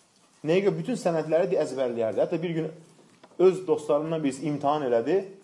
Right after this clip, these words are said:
Dedi ki, "Gördüm ki, deyir, məndə olan sənədləri və əlavəsini hamısını əzbərindən bilir.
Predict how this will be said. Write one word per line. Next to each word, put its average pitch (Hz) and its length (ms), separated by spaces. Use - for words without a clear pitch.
Dedi 156 180
ki, 143 120
"Gördüm 151 320
ki, 156 140
deyir, 143 100
məndə 151 260
olan 143 220
sənədləri 147 560
və 160 120
əlavəsini 143 420
hamısını 180 300
əzbərindən 127 580
bilir. 95 180